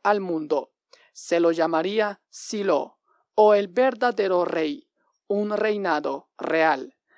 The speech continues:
a quien sería la obediencia de los pueblos. Génesis cuarenta y nueve, diez. Por tanto, de Israel saldrá un Salvador, que también será el Rey del mundo. En segundo lugar,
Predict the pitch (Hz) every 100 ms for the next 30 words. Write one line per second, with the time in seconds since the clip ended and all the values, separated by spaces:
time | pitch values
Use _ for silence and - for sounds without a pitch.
0 | _ 175 - 185 175 175 165 190 202 185
1 | - - 185 185 196 196 202 185 233 254
2 | 240 - 240 226 220 208 - 190 151 165
3 | 135 - - _ _ - 254 262 254 262
4 | - 247 220 220 226 202 175 156 143 -
5 | _ 160 180 170 156 - - _ _ _
6 | _ 170 165 - 190 196 208 220 - _
7 | 196 185 202 226 - - 170 214 226 -
8 | - - 202 185 233 240 - 262 269 254
9 | 254 233 220 180 139 - _ 185 180 170
10 | 165 175 208 208 _ - - 214 220 240
11 | - 233 240 214 170 147 - _ - 196
12 | 185 180 156 151 147 202 _ _ _ _
13 | _ _ _ _ 170 208 - 208 180 196
14 | 196 190 190 190 196